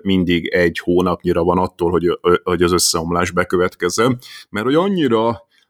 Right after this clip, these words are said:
kitolják az éléig ezt az egészet a, a, a, addig, ameddig el lehet menni, hogy, á, s már volt olyan is, hogy konkrétan a Sega mentette meg őket, a, a japán vezetője a,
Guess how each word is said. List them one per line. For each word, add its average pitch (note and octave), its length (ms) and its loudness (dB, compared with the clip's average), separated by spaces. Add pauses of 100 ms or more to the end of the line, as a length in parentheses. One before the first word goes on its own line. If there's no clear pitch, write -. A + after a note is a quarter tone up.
(120)
kitolják G2+ 1040 -2
az F#2+ 160 -4
éléig F#2+ 800 0
ezt - 340 -4
az F2+ 120 0
egészet F#2 640 0
a, G2 420 0
a, F2+ 260 0 (100)
a, F2 320 -2
addig, G2 340 -2
ameddig F#2+ 360 0
el G2+ 140 0
lehet G2+ 300 -2
menni, G#2 560 0 (580)
hogy, A2 720 -2 (180)
á, G2+ 460 2 (640)
s - 240 -4
már B2+ 180 0
volt C3 240 0
olyan G#2 220 2
is, G2+ 120 -2
hogy F#2+ 120 -2
konkrétan G2 520 0
a F#2+ 40 0
Sega F2 500 0 (180)
mentette F2 540 -2
meg F2+ 200 -2
őket, F2+ 480 -2
a, F2+ 280 2
a F#2 100 0
japán F2 400 0
vezetője E2+ 640 0
a, F2 220 -2